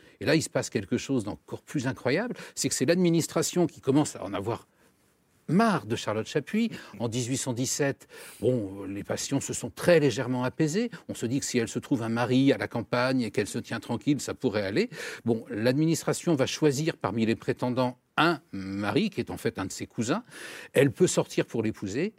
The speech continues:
Elle lui fausse immédiatement compagnie. Et, euh, elle va séduire un, un riche maître de forge qui l'enlève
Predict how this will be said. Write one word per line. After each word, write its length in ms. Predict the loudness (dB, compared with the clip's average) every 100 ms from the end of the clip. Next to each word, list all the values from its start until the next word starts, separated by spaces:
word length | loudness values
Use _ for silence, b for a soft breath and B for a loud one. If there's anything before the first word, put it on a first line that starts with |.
| _
Elle 100 | -2
lui 140 | 2 2
fausse 280 | 4 2 2
immédiatement 540 | 0 0 0 -2 -4
compagnie. 480 | -2 -2 -2 -2 -6 B B B 4
Et, 240 | 6 6
euh, 180 | 2 0 0
elle 160 | 0
va 160 | 2 0
séduire 480 | 0 -2 0 2 2
un, 280 | 0 0 -2
un 60 | -4
riche 280 | -4 -4 -4
maître 260 | -4 -2
de 120 | -4
forge 440 | -4 -2 -2 -2 -14 _
qui 160 | -4 0
l'enlève 680 | 0 0 0 0 -2 -4